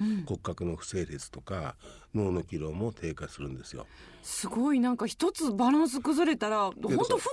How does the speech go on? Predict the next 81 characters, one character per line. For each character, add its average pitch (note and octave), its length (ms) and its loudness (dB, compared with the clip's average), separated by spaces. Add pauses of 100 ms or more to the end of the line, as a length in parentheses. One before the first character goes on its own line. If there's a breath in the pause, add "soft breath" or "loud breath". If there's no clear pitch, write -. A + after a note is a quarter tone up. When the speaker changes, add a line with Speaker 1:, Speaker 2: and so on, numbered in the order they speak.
Speaker 1:
の D#4+ 60 6
連 B3 160 8
鎖 B3 180 2
で B3+ 80 4
す - 140 2
よ E3+ 80 4
ね。 - 120 2
Speaker 2:
う - 20 2
ん、 - 20 0
ま - 0 -
あ、 E2+ 60 0
三 B2 140 2
つ - 120 -14
ね、 F#3 260 0
こ - 140 -8
う、 - 40 4
Speaker 1:
う C#4 220 8
ん。 F#3+ 140 0
Speaker 2:
関 E2+ 180 -4
連 D#2+ 100 0
し - 60 -10
て - 60 -16
く C#2+ 80 -6
る C2 100 -4
よ C2 60 -8
ね。 D#3 180 -2
Speaker 1:
ね C#4+ 600 4
え。 - 40 -4
Speaker 2:
だ C3 120 -2
か A2 60 -2
ら、 G2 40 -2
ま G2 80 2
あ、 - 20 -2
基 - 140 -6
本 F2+ 140 0
的 G#2+ 120 -6
に G#2 160 2
病 D#2+ 140 2
気 D#2 100 -4
の D2 120 -2
原 C#2+ 140 -2
因 D2+ 180 -2
は E2+ 260 -4
血 F2 320 -4
液 D#2+ 200 -2
の D#2 100 -2 (120)
汚 D#2 140 -2
れ、 D#2+ 280 -2
Speaker 1:
は G3+ 280 0
い。 C#3+ 80 -4 (140)
Speaker 2:
血 F2+ 280 -6
液 E2+ 220 -2
の D#2+ 80 -2
循 G2 300 -2
環 F#2+ 260 -2
不 G#2 240 -2
良、 D#2+ 180 0 (140)
Speaker 1:
う D3+ 40 -4
ん。 G#3 340 4 (920)
Speaker 2:
そ - 120 -4
れ F#2 80 -2
と G#2+ 100 -2
体 D#2 260 -2
内 C#2 220 -4
酸 C2+ 300 -8
素 D2 160 -6
不 C2+ 100 -6
足 - 220 -6
な G#1+ 100 -12
ん A#1+ 60 -14
で - 80 -14
す - 100 -6
ね。 E3 120 0 (100)
Speaker 1:
は F3+ 420 -2
い。 D3 60 -2
Speaker 2:
で、 G#2 120 -6
そ C#3+ 180 -6
う - 20 0
な C#3+ 100 2
る G2 100 0
と、 E2+ 360 0